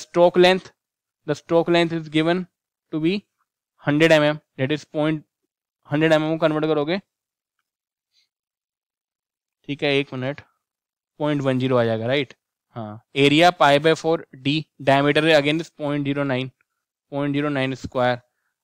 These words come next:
the R P M is two three zero zero, the cylinder is four, just you'll have to pull the value,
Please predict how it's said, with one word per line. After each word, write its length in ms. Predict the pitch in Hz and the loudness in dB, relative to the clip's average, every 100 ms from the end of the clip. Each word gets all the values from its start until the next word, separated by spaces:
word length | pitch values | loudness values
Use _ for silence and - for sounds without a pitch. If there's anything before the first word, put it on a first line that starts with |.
| 143 | 0
the 100 | 135 | 4
R 200 | 139 143 | 4 4
P 160 | 160 | 0
M 120 | 160 | 0
is 160 | 170 170 - _ _ _ _ _ _ | -2 -4 -16 _ _ _ _ _ _
two 160 | 156 156 | -8 -8
three 220 | - 156 | -2 0
zero 220 | 143 139 | 0 0
zero, 240 | 131 131 127 - _ _ _ _ _ - | -2 -2 -6 -10 _ _ _ _ _ -14
the 80 | 139 | -8
cylinder 420 | - 143 139 151 | 2 2 4 0
is 160 | 160 - | -2 -6
four, 160 | 165 170 | -2 0
just 200 | 170 185 | 0 0
you'll 140 | 202 | 2
have 80 | 190 | 2
to 40 | |
pull 200 | 202 160 | 0 -2
the 120 | 175 170 | -2 2
value, 380 | 147 117 113 | 2 0 -4